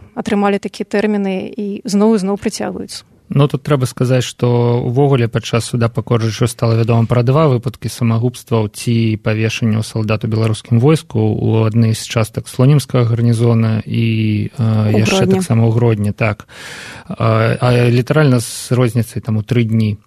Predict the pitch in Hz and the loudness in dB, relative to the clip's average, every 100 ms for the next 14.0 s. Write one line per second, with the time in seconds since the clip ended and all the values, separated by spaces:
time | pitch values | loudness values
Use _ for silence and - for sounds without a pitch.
0 | - - 113 - 110 107 110 110 104 107 | -16 -12 -8 -4 -2 0 0 0 0 -2
1 | 113 113 107 110 - - - 120 - - | -2 0 0 0 -4 -6 -6 -8 -10 -20
2 | - - 117 - - 147 147 - - 120 | -20 -6 -4 -2 0 2 2 0 -2 -4
3 | - - 117 113 110 - - 110 117 113 | -4 -2 2 2 0 -2 -4 -2 0 2
4 | 110 107 107 - 110 120 113 113 107 104 | 0 -2 -4 -6 -4 2 2 2 0 -2
5 | 110 107 113 143 175 - 120 113 107 104 | -2 0 2 2 0 0 0 0 0 -6
6 | - 117 - 110 - 113 107 - 113 104 | -6 -6 -4 -4 -4 -4 -4 -2 -4 -2
7 | 117 - 131 - 135 120 117 107 - - | -4 -2 -2 0 -2 0 0 -2 -6 -20
8 | - - - - 110 107 - 113 113 113 | -20 -20 -8 -2 0 0 0 2 4 2
9 | 113 110 - 117 117 120 - 120 117 113 | 0 -2 -2 0 0 -2 -2 0 2 2
10 | 113 107 110 113 113 107 113 127 165 143 | 0 -2 -2 0 0 0 2 2 2 2
11 | 123 117 143 123 120 135 131 113 107 117 | 2 2 4 4 2 2 0 -2 -4 -8
12 | - 127 156 - 120 120 - 143 143 131 | -4 -4 -2 0 2 2 0 0 2 0
13 | 123 - 113 117 120 113 123 123 120 110 | -2 -2 -4 -2 -2 0 0 0 -4 -8